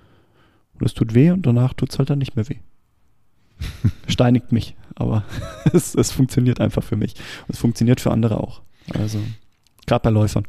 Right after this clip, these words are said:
Speaker 2: Was würdest du, Corby, Leuten mitgeben, auch jetzt als Mehrwert, ähm, auch, auch dieser Podcast-Episode,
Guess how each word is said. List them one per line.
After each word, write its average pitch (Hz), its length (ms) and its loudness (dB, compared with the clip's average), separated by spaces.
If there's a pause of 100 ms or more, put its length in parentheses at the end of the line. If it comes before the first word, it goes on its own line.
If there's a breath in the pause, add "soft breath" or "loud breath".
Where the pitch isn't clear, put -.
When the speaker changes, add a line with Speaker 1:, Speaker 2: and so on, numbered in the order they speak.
(300)
Speaker 2:
Was - 480 -6
würdest 107 540 -6
du, 110 220 0
Corby, 101 680 -2 (300)
Leuten 92 880 0
mitgeben, 104 720 -4
auch 87 160 -6
jetzt - 180 -8
als - 180 -8
Mehrwert, 98 720 -2 (220)
ähm, 85 360 -6
auch, - 300 -8
auch 80 140 -12
dieser 98 260 -4
Podcast-Episode, 92 1160 -2